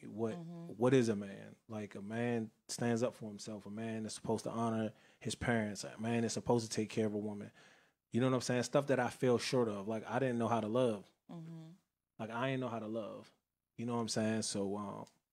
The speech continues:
Speaker 1: I had to, I'm still understanding how to love.
Speaker 2: And you understand that you have to learn to love yourself in order to be able to
Speaker 1: First.
Speaker 2: love anyone
Speaker 1: First.
Speaker 2: else.
Speaker 1: Like, the hard, and, like, the toughest thing that,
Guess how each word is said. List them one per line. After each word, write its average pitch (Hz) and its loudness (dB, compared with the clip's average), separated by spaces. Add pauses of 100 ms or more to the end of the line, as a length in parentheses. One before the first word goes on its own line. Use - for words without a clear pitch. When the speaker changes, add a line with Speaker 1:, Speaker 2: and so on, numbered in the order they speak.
Speaker 1:
I - -2
had 117 2
to, 104 -4 (720)
I'm 123 -2
still 143 6
understanding 135 4
how 123 4
to 110 -4
love. - -8 (520)
Speaker 2:
And 196 2
you 196 2
understand 190 -2
that 170 -8
you 185 -6
have 175 -2
to 175 -10
learn 165 -6
to 156 -10
love 156 -6
yourself 151 -6
in 156 -8
order 147 -6
to 147 -8
be 160 4
able 135 8
to - -2
Speaker 1:
First. 147 -4
Speaker 2:
love 143 -2 (100)
anyone 175 -6
Speaker 1:
First. 127 8
Speaker 2:
else. 139 -6
Speaker 1:
Like, 120 6 (180)
the 113 6
hard, 143 8
and, 139 6
like, 131 6
the 117 4
toughest 156 4
thing 151 4
that, 120 4